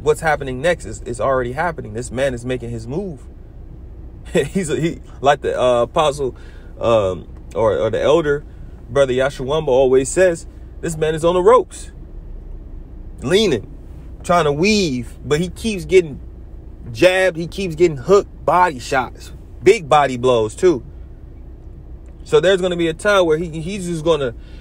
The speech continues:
just start to swing. <laughs> Exert all his energy, he's gonna swing f-, f-, for the, for the fences, man. And, and, and guess what?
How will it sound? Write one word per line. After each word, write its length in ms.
just 260
start 340
to 60
swing. 480
<laughs> 680
Exert 600
all 220
his 200
energy, 320
he's 120
gonna 220
swing 540
f-, 440
f-, 120
for 180
the, 140
for 300
the 80
fences, 500
man. 240
And, 260
and, 300
and 180
guess 240
what? 220